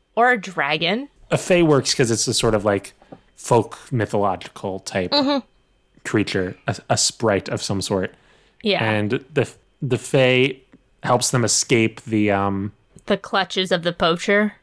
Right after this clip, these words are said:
Speaker 2: Yeah, and they get out on a boat, and then when they're on the boat, they realize they need to work together,
Speaker 1: Mm-hmm.
Speaker 2: um,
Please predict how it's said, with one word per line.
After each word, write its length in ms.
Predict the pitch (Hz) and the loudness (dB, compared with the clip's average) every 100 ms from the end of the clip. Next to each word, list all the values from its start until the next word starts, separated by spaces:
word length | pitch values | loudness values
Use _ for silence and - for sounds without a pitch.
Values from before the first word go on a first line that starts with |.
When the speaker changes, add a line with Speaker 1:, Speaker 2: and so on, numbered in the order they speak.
| _ _ | _ _
Speaker 2:
Yeah, 340 | 131 107 98 101 | 2 2 0 -4
and 380 | 110 104 101 113 | -4 -2 -2 -2
they 260 | 110 104 98 | 0 0 2
get 200 | 107 107 | 2 2
out 140 | 104 | 2
on 120 | 101 | 2
a 40 | 101 | -2
boat, 500 | 104 180 160 160 - _ _ - | 2 4 6 2 -6 _ _ -2
and 220 | 113 113 | 0 2
then 300 | 110 107 120 | 2 2 0
when 120 | 113 | 2
they're 140 | 110 107 | 2 2
on 100 | 107 | 0
the 60 | |
boat, 280 | 104 123 110 | 2 2 4
they 80 | 113 | 2
realize 440 | 110 107 104 98 - | 4 4 2 0 0
they 140 | 107 | 0
need 160 | 107 - | 0 -2
to 60 | |
work 240 | 104 101 - | 0 -2 -2
together, 760 | 127 117 147 139 143 131 123 - _ _ _ _ 240 | -2 2 2 4 4 4 2 -4 _ _ _ _ 0
Speaker 1:
Mm-hmm. 340 | 214 214 196 | 2 4 2
Speaker 2:
um, 640 | 110 107 104 104 101 92 | 2 2 2 0 -4 -8